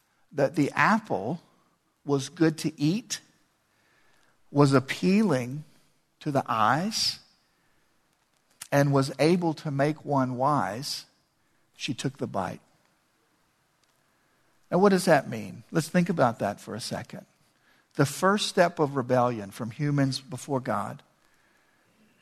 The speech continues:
reads entirely like a person who desired to have personal transformation. Listen to me.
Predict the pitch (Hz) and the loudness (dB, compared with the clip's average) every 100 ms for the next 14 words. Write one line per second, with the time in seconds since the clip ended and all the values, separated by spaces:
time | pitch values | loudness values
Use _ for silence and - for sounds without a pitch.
0 | _ - 147 185 226 156 107 127 - - | _ -12 2 6 6 6 2 -4 -4 -4
1 | - _ _ _ _ _ _ _ _ _ | -10 _ _ _ _ _ _ _ _ _
2 | _ 175 170 160 - 196 226 247 190 117 | _ 2 2 0 -4 -2 2 4 2 0
3 | 101 107 151 196 - _ _ _ _ - | -6 -4 -4 -4 -8 _ _ _ _ 0
4 | 165 170 175 - - 214 220 220 196 175 | 2 2 -2 -6 -2 0 0 -4 -2 -2
5 | 180 180 160 151 156 165 170 170 160 - | 0 0 0 0 0 0 -2 -2 -6 -8
6 | 151 - 175 165 165 170 - 208 240 254 | -10 -8 -8 -8 -8 -8 -6 -4 -2 -2
7 | 262 190 127 _ _ _ _ _ _ _ | -4 -10 -12 _ _ _ _ _ _ _
8 | - 269 - 277 240 175 117 | -2 0 2 0 2 2 2